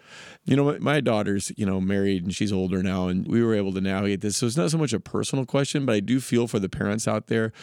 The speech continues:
who are trying to figure this out. I don't want to tell my daughter that she has to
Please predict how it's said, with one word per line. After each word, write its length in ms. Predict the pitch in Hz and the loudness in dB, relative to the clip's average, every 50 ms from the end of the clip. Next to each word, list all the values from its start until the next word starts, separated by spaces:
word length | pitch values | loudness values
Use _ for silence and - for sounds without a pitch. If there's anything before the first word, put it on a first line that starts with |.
| - - - | -20 -20 -6
who 120 | - - 113 | 0 2 2
are 100 | 107 92 | 2 2
trying 320 | - - 110 110 107 101 | 0 0 0 2 2 0
to 40 | 101 | -2
figure 300 | - - 107 104 101 98 | -2 0 0 2 2 2
this 240 | 90 95 95 - - - _ | 2 0 -2 -4 -8 -8 _
out. 340 | - 95 98 104 117 - - - - - - - | 0 2 2 2 2 0 -2 -6 -16 -20 -10 -2
I 120 | - 110 113 | 0 2 4
don't 260 | 101 123 127 156 139 | 4 4 4 4 4
want 120 | 147 143 | 2 0
to 60 | 135 117 | 0 0
tell 180 | 120 127 117 | 0 0 0
my 120 | 110 110 107 | 0 0 0
daughter 360 | 98 104 101 101 98 104 101 | 0 0 0 0 0 0 0
that 200 | 95 104 95 - | 0 0 -2 -2
she 220 | - - 113 104 98 | -2 0 0 2 2
has 300 | 95 101 104 98 - - | 2 0 0 -2 -4 -4
to 360 | - - 101 95 95 92 | -2 0 2 2 2 0